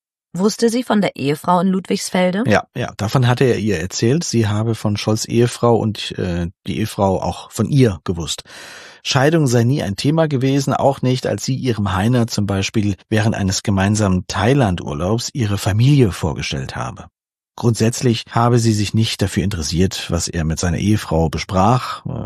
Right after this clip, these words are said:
Speaker 2: was ihn beschäftigte, was er plante oder irgendwas, das war ihr alles wurscht.
Speaker 1: Aber er sah sich schon als Paar mit ihr, oder? Sie hat ja auch bei ihm gewohnt.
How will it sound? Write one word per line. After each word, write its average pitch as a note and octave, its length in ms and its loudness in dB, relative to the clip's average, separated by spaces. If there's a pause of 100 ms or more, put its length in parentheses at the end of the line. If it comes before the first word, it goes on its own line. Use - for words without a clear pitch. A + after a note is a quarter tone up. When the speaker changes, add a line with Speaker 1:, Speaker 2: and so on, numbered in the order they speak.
(140)
Speaker 2:
was - 140 -6
ihn G#2+ 160 2
beschäftigte, F2+ 840 0
was C#2 160 -6
er D2+ 80 -6
plante F#2 560 0
oder C2 160 -2
irgendwas, F2 320 -4
das D2 160 -6
war D#2+ 80 -2
ihr - 80 -4
alles - 240 -8
wurscht. - 240 -12 (580)
Speaker 1:
Aber D#3+ 200 0 (240)
er F3 180 0
sah E3 220 0
sich E3 180 -4
schon F#3 240 -2
als D3+ 240 -4
Paar G#3 240 0
mit C3+ 180 -2
ihr, B2 200 -4
oder? F#3+ 340 0 (320)
Sie D3+ 200 -6
hat F#3+ 100 -4
ja E3+ 120 2
auch D3 40 -6
bei E3 120 -4
ihm D#3 140 -2
gewohnt. C#3 640 -2